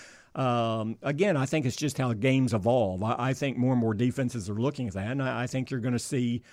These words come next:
more and more outstanding athletes at the free safety position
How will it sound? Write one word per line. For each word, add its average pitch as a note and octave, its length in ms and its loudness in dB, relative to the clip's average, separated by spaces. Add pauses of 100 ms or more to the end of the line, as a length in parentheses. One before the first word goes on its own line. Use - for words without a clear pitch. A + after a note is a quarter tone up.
(420)
more B2 280 4
and B2 80 6
more B2 520 6 (380)
outstanding C3 640 2
athletes B2 560 2
at A#2 80 -4
the - 80 -6
free C3 220 -2
safety B2+ 360 -2
position B2+ 760 -4